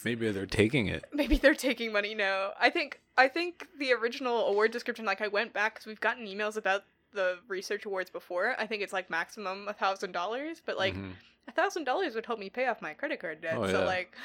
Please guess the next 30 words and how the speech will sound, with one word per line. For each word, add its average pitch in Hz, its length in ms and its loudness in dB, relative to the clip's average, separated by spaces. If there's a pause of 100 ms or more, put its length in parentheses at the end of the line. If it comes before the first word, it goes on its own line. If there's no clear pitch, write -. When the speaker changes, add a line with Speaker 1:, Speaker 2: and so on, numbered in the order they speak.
(140)
Speaker 2:
<laughs> 269 200 4 (520)
I 440 720 10 (120)
wouldn't 403 240 8
be 294 80 2
too 302 220 2
mad 220 200 2
about 302 300 6
that. - 800 6
Speaker 1:
<laughs> - 40 -14
Speaker 2:
I 247 120 4
don't 440 120 6
know. 247 260 4 (480)
Um, 214 480 2 (280)
but 254 100 6
it 285 60 4
was 294 240 6
really 262 300 0
weird, 202 640 0 (200)
like, 214 360 2
they, 233 180 -2 (160)
that 233 140 2
they 220 80 6
didn't 226 280 -4
contact 233 540 -2
me 214 360 -4
or, 139 140 0
like, 196 160 2
any 202 220 2
of 190 100 -4
the 190 300 -2